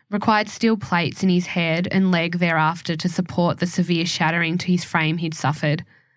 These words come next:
This left an enduring scar on Gary O'Dwyer.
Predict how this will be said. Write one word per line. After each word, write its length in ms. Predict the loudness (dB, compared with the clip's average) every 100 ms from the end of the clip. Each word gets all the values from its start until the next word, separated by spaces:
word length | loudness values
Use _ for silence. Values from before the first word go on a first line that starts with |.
| _ _ _ _
This 220 | -2 2
left 180 | 0 4
an 100 | 4
enduring 440 | 4 4 2 2
scar 420 | -2 0 2 2 0
on 160 | -2
Gary 300 | 0 0 2
O'Dwyer. 600 | 0 0 0 2 0 -2